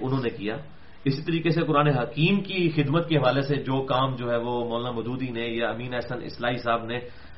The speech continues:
یا پھر ویڈیو کے فارم میں ڈاکٹر اسرار صاحب نے کیا، اور اب آڈیو کی شکل میں ڈاکٹر فرد ہاشمی نے عورتوں کے اندر کیا، یہ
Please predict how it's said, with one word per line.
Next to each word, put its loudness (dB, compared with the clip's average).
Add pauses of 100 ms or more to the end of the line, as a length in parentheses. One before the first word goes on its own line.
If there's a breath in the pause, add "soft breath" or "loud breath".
(120)
یا -4
پھر 2
ویڈیو 6
کے 4
فارم 2
میں 2
ڈاکٹر 0
اسرار 4
صاحب 2
نے -2
کیا، -2 (640 soft breath)
اور -2
اب 0
آڈیو 6
کی 2
شکل 0
میں -2
ڈاکٹر 0
فرد -2
ہاشمی 0
نے 4
عورتوں 2
کے 0
اندر -2
کیا، -2
یہ 2